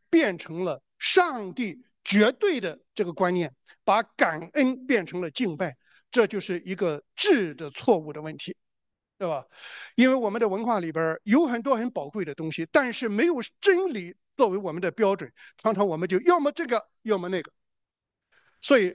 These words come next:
圣经，它刚才咱们讲的啊，它不是让我们极端啊，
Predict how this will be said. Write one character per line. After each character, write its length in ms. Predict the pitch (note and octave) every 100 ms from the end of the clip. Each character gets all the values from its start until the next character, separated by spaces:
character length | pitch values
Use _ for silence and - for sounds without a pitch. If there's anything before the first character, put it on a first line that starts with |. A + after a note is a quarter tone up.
| -
圣 360 | - - E4+ A#3+
经， 320 | C#4 C#4 C#4 _ _ _ _ _ _
它 200 | - A#3
刚 180 | G#3 A#3
才 60 | G#3+
咱 120 | G#3
们 80 | A3
讲 160 | E3+
的 120 | C#3+ D#3
啊， 180 | D3+ - _ _ _
它 140 | - B3
不 120 | A#3
是 120 | C4
让 160 | B3+ A3
我 80 | F3
们 100 | F3+
极 180 | - F#3+
端 320 | G#3+ G#3 G#3 - _ -
啊， 220 | E3+